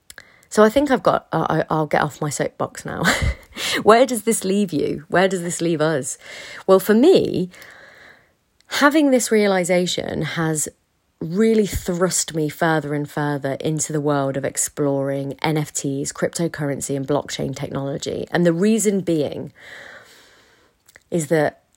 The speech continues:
if we are going to build this thing, if we are gonna double down on digital, if we are going to try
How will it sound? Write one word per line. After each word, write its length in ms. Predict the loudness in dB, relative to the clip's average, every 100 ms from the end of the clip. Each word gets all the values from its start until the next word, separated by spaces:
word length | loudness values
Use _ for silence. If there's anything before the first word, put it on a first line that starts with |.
| _
if 240 | 2 4
we 160 | 4 8
are 260 | 8 6
going 260 | 6 2 2
to 80 | -2
build 280 | 0 0 0
this 260 | -4 -4
thing, 380 | -4 -4 -4 -10 -14 _
if 140 | -6 2
we 120 | 6
are 160 | 6
gonna 200 | 6 2
double 320 | 2 2 2 0
down 540 | -2 -2 -4 -6 -10 -10 -6
on 140 | -6
digital, 640 | -2 -2 -2 -4 -4 -6 -4
if 160 | -6 -2
we 160 | -2
are 200 | 0 -2
going 360 | -4 -4 -4 -8
to 220 | -10 -8
try 840 | -6 -6 0 2 4 0 -2 -6